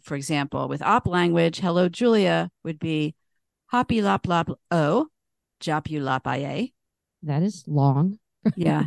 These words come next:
Speaker 1: it's very long. And you would have to say it, like, real fast, too. It was very hard to say and understand. I'm very rusty.
Speaker 2: Well, I didn't know that one. <laughs> In Pig Latin, you say the word without the first consonant, and you put the first consonant at the end of the word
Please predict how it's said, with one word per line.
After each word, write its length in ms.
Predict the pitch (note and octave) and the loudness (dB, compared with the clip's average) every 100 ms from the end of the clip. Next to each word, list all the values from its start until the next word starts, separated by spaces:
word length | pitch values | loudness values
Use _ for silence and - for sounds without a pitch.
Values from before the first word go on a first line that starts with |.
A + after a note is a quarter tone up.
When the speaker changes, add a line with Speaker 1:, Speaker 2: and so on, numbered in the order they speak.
| - | 0
Speaker 1:
it's 160 | E3+ | 0
very 300 | E3+ A3+ B3+ | 2 4 6
long. 320 | F#3 E3+ D#3+ | 6 6 6
And 120 | - F#3+ | 4 4
you 60 | |
would 140 | G3+ G#3+ | 4 4
have 160 | A#3 | 2
to 80 | A#3+ | 2
say 180 | G#3 A3 | 2 2
it, 100 | - | 2
like, 140 | E3+ E3 | 0 2
real 160 | G3 | 0
fast, 400 | - E3+ D#3+ B2 | 0 -2 -2 -2
too. 80 | F3 | -2
It 20 | |
was 80 | D#3 | 0
very 200 | G#3+ D4 | 2 2
hard 280 | F3 G3 F3 | 2 0 0
to 80 | C#3 | -6
say 300 | - E3 D#3+ | -2 0 0
and 120 | E3 | 0
understand. 560 | D3+ C#3 - D3 C#3 | -4 -6 -4 -2 0
I'm 200 | C#3+ C3 - _ | -2 -4 -10 _
very 220 | E3+ F3+ | 2 2
rusty. 500 | A#2+ C3 - - D#3 - _ _ _ _ _ - | 2 -2 -6 -10 -12 -18 _ _ _ _ _ -6
Speaker 2:
Well, 300 | A3+ G3 - _ _ - | 0 0 -2 _ _ 0
I 140 | G#3 | 2
didn't 280 | F4 F#4+ F4 | 4 4 4
know 180 | D#4+ B3+ | 4 4
that 280 | F#3+ G#3 | 4 4
one. 360 | F3 F3+ F3 G#3+ | 4 2 2 -2
<laughs> 880 | D4 - A#3 - _ _ _ _ _ | -8 -6 -6 -6 _ _ _ _ _
In 200 | - B3+ - | -4 -4 -4
Pig 240 | - G#4 F#4 | -2 0 2
Latin, 480 | D4+ C#4 G3 A3+ - | 4 4 2 0 -2
you 100 | A3 | -6
say 200 | - A#3+ | -2 0
the 120 | A#3 | 2
word 240 | A#3 A3+ | 4 4
without 320 | G#3+ G#3+ G#3+ G#3 | 2 0 -2 -4
the 80 | |
first 340 | F3+ G3 G3 - | 0 0 0 -2
consonant, 560 | F#3+ E3+ - F3 E3 | 0 0 0 0 0
and 140 | D#3+ D#3 | -2 -2
you 80 | D#3 | -2
put 180 | F#3 | -2
the 80 | - | -2
first 260 | E3 E3 - | 2 2 0
consonant 520 | F3 D#3+ E3+ D#3+ D#3 | -2 -2 -2 -4 -2
at 100 | E3 | -2
the 160 | E3 F3 | -2 0
end 220 | G3+ A#3+ | 4 6
of 80 | G#3 | 6
the 100 | E3+ | 6
word 360 | D3+ C#3+ C#3+ | 4 2 -2